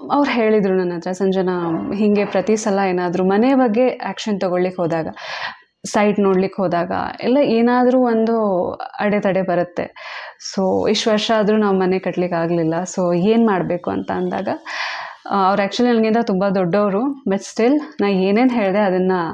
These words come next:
ಚಿಕ್ಕ ಮಕ್ಕಳ ಥರ ಫಾಲೋ ಮಾಡಿದ್ರು. So ನಾನು ಅವ್ರಿಗೆ ಹೇಳ್ದೆ ಧ್ಯಾನ, because ನಾ ಎಲ್ಲರಿಗೂ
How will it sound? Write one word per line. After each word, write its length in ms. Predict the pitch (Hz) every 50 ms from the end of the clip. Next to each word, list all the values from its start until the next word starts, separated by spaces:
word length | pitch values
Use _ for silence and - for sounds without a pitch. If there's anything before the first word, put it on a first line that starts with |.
| 208 -
ಚಿಕ್ಕ 260 | - - 214 - - 202
ಮಕ್ಕಳ 300 | 196 190 - - - 247
ಥರ 180 | 240 240 214 208 214 208 - - -
ಫಾಲೋ 200 | - 185 175 165
ಮಾಡಿದ್ರು. 420 | 165 160 160 170 175 180 180 - - - - - - - - - - - - -
So 120 | - 233
ನಾನು 180 | 226 226 220 220
ಅವ್ರಿಗೆ 260 | 214 202 220 226 214
ಹೇಳ್ದೆ 460 | 202 185 180 170 208 247 311 330 330 - - - 208
ಧ್ಯಾನ, 320 | 190 240 226 214 196 180 180 - - -
because 220 | 202 196 214 208
ನಾ 60 | 214 208
ಎಲ್ಲರಿಗೂ 920 | 196 185 185 175 180 185 196 214 226 226 226 208 240 277 - - - -